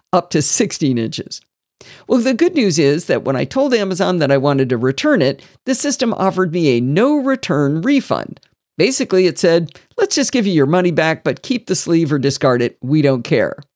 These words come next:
Now, I checked just in case to see if my twenty sixteen fifteen inch MacBook Pro would fit in it, but it's just barely a bit too snug for that.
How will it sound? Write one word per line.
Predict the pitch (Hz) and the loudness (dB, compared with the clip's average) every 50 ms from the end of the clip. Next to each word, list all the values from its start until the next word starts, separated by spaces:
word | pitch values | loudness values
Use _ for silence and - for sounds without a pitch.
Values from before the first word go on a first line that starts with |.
| _ _ _ _ _ _ _ _ _ _ _ _ - | _ _ _ _ _ _ _ _ _ _ _ _ -2
Now, | 156 180 | 0 0
I | 202 | 0
checked | 202 - - 175 165 - - - - - - - _ | 0 -2 -2 -2 -2 -4 -6 -14 -20 -20 -20 -16 _
just | - 240 269 269 - - | -2 -2 -2 0 0 -2
in | 285 254 | 0 0
case | 214 170 180 180 - | 2 2 0 0 -2
to | - 151 135 | -4 -6 -4
see | - 160 | -2 -2
if | 156 135 | -2 -2
my | - 127 135 | -2 -4 -4
twenty | 131 - 180 180 185 180 | -4 -4 -2 -2 -2 -2
sixteen | - - 170 160 - - 151 135 127 | -2 -4 -6 -6 -4 -2 -2 -2 -2
fifteen | 123 - - - 466 - - - - 240 190 147 | -4 -4 -2 -2 -2 0 -2 -4 -2 0 2 2
inch | 139 127 - - | 0 0 -2 -2
MacBook | 127 127 123 - 131 104 - | -2 -2 -2 -2 -4 -4 -2
Pro | - 127 123 127 | 0 0 2 2
would | 127 127 131 | 2 0 -2
fit | - - 294 262 | 0 0 0 2
in | 202 147 139 | 2 2 2
it, | 147 143 - - - - - - _ _ | 2 0 -2 -6 -12 -20 -20 -20 _ _
but | - 220 240 | -6 -6 -4
it's | 208 - - | -6 -6 -6
just | - - 359 370 403 359 - - - | -2 0 0 0 0 -2 -4 -4 -4
barely | 254 262 254 262 262 247 233 180 | -2 0 2 2 2 2 2 2
a | 131 123 | 0 0
bit | 123 120 - 247 247 - - - | -2 -4 -2 -2 -2 -2 -2 -4
too | - - 170 160 | -4 -2 -2 -2
snug | - - 139 135 120 123 120 | -4 -2 -2 0 0 0 -2
for | - 123 117 | -4 -2 -2
that. | 127 120 - - - - _ | -2 -2 -2 -4 -8 -14 _